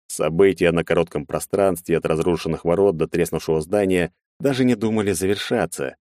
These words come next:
Небо прочертили очередные огненные сполохи. Неужели время вечности запросило помощи?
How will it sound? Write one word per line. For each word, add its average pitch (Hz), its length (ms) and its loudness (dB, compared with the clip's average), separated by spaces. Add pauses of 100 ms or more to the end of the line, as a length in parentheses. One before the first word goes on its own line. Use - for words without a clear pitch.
(460)
Небо 85 360 2
прочертили 85 600 0
очередные 85 580 2
огненные 82 420 2
сполохи. 92 720 0 (440)
Неужели 95 420 0
время 117 300 2
вечности 117 480 -4
запросило 117 480 -2
помощи? 87 580 -2